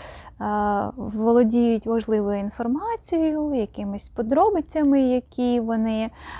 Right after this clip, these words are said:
розповідають, е, щось таке, що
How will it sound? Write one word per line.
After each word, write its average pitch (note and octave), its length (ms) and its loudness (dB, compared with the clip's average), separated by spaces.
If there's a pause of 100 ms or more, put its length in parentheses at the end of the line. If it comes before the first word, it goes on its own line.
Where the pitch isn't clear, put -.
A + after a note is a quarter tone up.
(180)
розповідають, A3 1160 2
е, - 220 -10
щось - 240 -6
таке, A#3 360 -4
що G3+ 500 -2